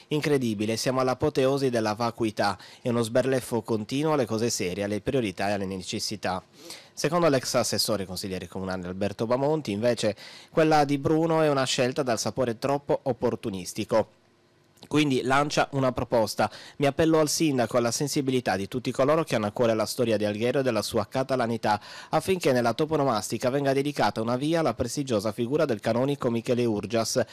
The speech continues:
archivista della diocesi che ha trascritto innumerevoli e pregevoli documenti che hanno consentito di far conoscere la storia della nostra città. Diversa è stata la tempestività manifestata nel promettere pubblicamente di dedicare una via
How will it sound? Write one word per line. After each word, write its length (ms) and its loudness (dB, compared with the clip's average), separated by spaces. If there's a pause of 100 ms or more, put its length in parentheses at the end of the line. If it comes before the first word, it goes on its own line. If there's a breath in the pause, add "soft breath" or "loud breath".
(220 loud breath)
archivista 540 2
della 200 2
diocesi 480 0
che 120 -2
ha 40 2
trascritto 520 -2
innumerevoli 580 0
e 40 -6
pregevoli 520 0
documenti 640 0 (320 loud breath)
che 100 2
hanno 200 4
consentito 580 0
di 120 0
far 180 -4
conoscere 400 0
la 100 0
storia 300 0
della 200 -2
nostra 360 -4
città. 520 -6 (400 loud breath)
Diversa 460 2
è 60 0
stata 260 0
la 140 2
tempestività 840 0
manifestata 600 -6
nel 160 -2
promettere 500 0 (320 loud breath)
pubblicamente 920 0
di 140 -4
dedicare 540 0
una 160 0
via 360 0